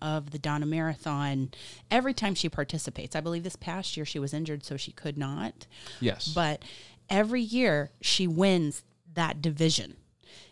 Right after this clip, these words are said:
Speaker 1: And that's not why I love her so much, though.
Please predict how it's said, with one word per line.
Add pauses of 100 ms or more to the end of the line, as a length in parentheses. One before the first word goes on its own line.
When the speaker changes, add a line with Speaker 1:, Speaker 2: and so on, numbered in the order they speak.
(180)
Speaker 1:
And (880)
that's
not
why
I
love
her
so
much,
though.